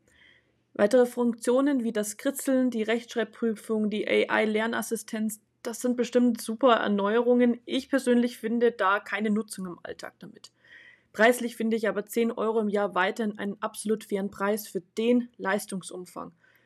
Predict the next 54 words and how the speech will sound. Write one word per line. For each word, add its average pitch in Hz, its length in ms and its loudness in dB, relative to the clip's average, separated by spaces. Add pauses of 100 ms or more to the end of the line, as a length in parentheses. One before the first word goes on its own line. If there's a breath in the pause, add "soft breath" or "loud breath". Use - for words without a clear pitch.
(200)
Und 202 160 0
dass 208 180 0
man 220 200 4
mit 220 180 0
einem 208 240 0
einmaligen 226 540 4
Kauf 226 260 4
von 208 180 -2
zehn 226 240 2
Euro 247 380 6
vor 214 200 -2
fünf 262 360 -2
Jahren 233 360 0
ein 202 160 -4
ganzes 240 340 -2
Unternehmen 233 640 -4
irgendwann 240 460 0
nicht 247 200 -10
mehr 196 120 -8
gestemmt 226 340 -8
bekommt, 220 400 -4 (680 loud breath)
finde 220 220 0
ich 214 100 -6
auch 190 160 0
irgendwie 180 340 -6
logisch. 180 520 -4 (640)
Wer 220 140 4
neu 226 200 6
mit 311 220 4
dieser 240 340 2
App 226 240 -4
anfangen 226 420 0
möchte, 240 380 0
wird 214 180 -2
mit 208 180 -4
GoodNotes 220 440 0
definitiv 208 600 -2
eine 196 280 -8
absolut - 400 -2
umfangreiche 208 560 0
App - 160 0
erhalten 196 400 -2
zu - 160 -10
einem 180 160 -12
fairen 180 340 -2
Preis. - 340 -6
Und 196 140 -2
das 190 260 -2
würde 220 160 4
ich 208 140 0
auch 190 100 -6
weiterhin 190 360 0
so 175 100 -8
empfehlen. - 420 -10